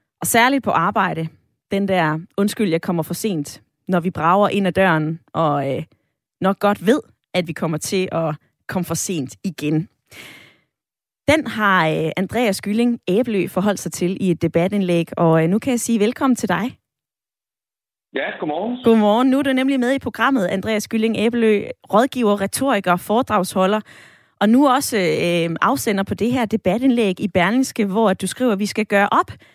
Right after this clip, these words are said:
Speaker 1: med den her høflighedsløgn, "Undskyld, jeg kommer for sent". Hvorfor skal vi det?
Speaker 2: <laughs> Ja, det skal vi primært, fordi det er løgn, <laughs> som, som jeg påstår i den, i den klumme her. Øh, og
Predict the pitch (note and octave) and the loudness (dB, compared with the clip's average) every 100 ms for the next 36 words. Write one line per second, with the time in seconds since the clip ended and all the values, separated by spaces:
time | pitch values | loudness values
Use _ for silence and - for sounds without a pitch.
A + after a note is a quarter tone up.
0 | _ _ A#3 A#3 A#3 A#3 F#3+ F3 A3+ A#3 | _ _ 0 2 2 2 2 2 -2 -2
1 | G3+ F#3 E3+ F#3+ F#3+ E3 E3+ G3 - G#3 | -2 0 0 2 2 2 2 0 0 -4
2 | E3 - F3+ D#3+ D3+ D#3+ F#3+ F3 - - | -4 -4 -4 -4 -4 -6 -6 -8 -10 -14
3 | - _ _ _ _ _ A#3+ D#4+ - D4 | -20 _ _ _ _ _ -4 -2 0 0
4 | D4+ D4 - _ _ _ - _ - _ | 2 0 -2 _ _ _ -20 _ -20 _
5 | - _ _ - - - - _ _ - | -20 _ _ -14 -14 -16 -18 _ _ -4
6 | - D3+ - B2 A#2 D3+ F3+ F3 F3 F3+ | 0 2 2 0 0 0 2 2 2 2
7 | E3+ - D#3+ C#3 G#2+ A2+ C3 F#2+ - C#3 | 0 2 2 4 4 4 2 0 -2 0
8 | - - F3+ F3+ - D#3 C3 C3 C3 B2 | 2 0 2 0 0 0 0 0 0 4
9 | B2+ B2 D3 D3 D#3+ C#3+ B2+ B2 B2 C#3+ | 4 2 0 -2 0 2 2 4 4 2
10 | C#3+ C#3 C3 D3 C3 B2+ C3 D3+ D3+ A#2 | 2 2 4 2 2 2 4 4 4 2
11 | - - - - C#3+ C3 - | -2 -18 -12 2 4 4 4